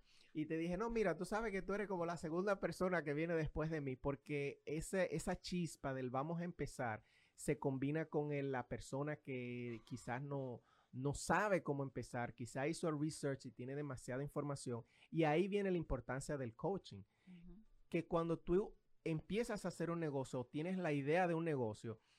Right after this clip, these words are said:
Speaker 1: la información está ahí afuera.
Speaker 2: Toda.
Speaker 1: Toda la información está ahí afuera. Pero si tú, eh, te llevas de la mano con un coach, te agarras de la mano con un Luis, "No, mira, yo te voy a decir exactamente, no, mira, vamos a hacer esto, esto, esto y esto".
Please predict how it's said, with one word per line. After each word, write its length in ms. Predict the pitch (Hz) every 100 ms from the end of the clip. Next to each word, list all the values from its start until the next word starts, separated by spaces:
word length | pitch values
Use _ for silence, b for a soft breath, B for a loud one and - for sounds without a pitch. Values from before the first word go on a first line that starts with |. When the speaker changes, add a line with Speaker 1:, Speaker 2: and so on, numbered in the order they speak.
| b b
Speaker 1:
la 140 | - 175
información 580 | 196 220 208 190 226 269
está 200 | 220 170
ahí 80 | 156
afuera. 520 | 127 143 170 135 - _ -
Speaker 2:
Toda. 200 | 180 156
Speaker 1:
Toda 320 | 240 294 262
la 60 |
información 540 | 226 220 208 185 190 190
está 200 | 180 165
ahí 80 | 156
afuera. 460 | 139 160 185 123 - B B
Pero 160 | 185
si 200 | 190 214
tú, 520 | 165 - 240 262 269 - _
eh, 340 | - 175 - -
te 220 | - 156 143
llevas 300 | 156 202 202
de 80 | 208
la 100 | 185
mano 280 | 165 180 -
con 140 | 156
un 120 | 170
coach, 500 | 175 175 139 117 - - _
te 80 | -
agarras 280 | 113 131 160
de 60 | 160
la 100 | 151
mano 280 | 151 156
con 140 | 151 135
un 160 | 151
Luis, 200 | 147 151
"No, 140 | 135 151
mira, 300 | 156 143 113
yo 200 | - 139
te 80 | 175
voy 140 | 170
a 60 | 170
decir 280 | 156 - 156
exactamente, 540 | - 156 175 147 135
no, 60 | 139
mira, 200 | 135 123
vamos 180 | 127 151
a 20 |
hacer 220 | 147 151 139
esto, 220 | 143 135
esto, 260 | 127 - 123
esto 220 | 160 -
y 100 | 139
esto". 280 | 107 - -